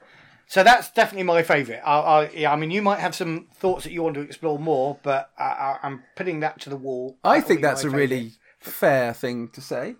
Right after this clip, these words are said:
Speaker 2: None of them have been played. I think the, my favourite one was just possibly my favourite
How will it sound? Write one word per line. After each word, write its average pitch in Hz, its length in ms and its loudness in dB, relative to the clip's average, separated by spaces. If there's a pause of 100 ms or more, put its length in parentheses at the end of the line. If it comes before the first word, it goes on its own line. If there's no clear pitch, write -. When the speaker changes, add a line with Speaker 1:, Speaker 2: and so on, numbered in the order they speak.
(140)
Speaker 2:
None 156 240 2
of 135 80 -2
them 131 120 -2
have 120 120 -6
been 123 160 -4
played. 139 300 0
I 143 80 0
think 196 200 -4
the, 151 220 0
my 202 160 4
favourite 131 440 -2
one 113 300 -6 (280)
was 120 180 -8
just 127 180 -14
possibly 131 560 -6 (300)
my 139 200 -2
favourite 131 380 -2